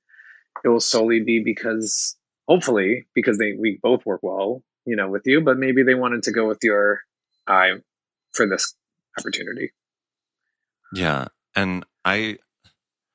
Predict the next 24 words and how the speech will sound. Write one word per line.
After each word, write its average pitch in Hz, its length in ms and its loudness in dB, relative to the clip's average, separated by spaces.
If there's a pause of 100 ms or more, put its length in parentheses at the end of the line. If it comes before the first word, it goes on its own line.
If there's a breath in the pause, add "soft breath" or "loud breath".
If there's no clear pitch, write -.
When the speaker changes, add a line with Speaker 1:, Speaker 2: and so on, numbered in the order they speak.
(280)
Speaker 2:
I 104 100 -4
feel 135 240 -4
like 110 280 -4
your 90 480 0
relationship 85 1000 -2
to - 120 -8
the 78 100 -8
queer 82 460 -6
community 80 680 -2
has 92 260 -2
really 82 200 2
bolstered 78 760 -2
your 78 100 -4
place 78 460 -2
as 73 160 -8
one 78 140 0
of 73 200 -8 (520 soft breath)
the 90 60 0
most 78 500 -2
ubiquitous 78 680 -2
and 73 160 -10
prolific 80 760 -2
portrait 87 420 -2
photographers. 117 840 -2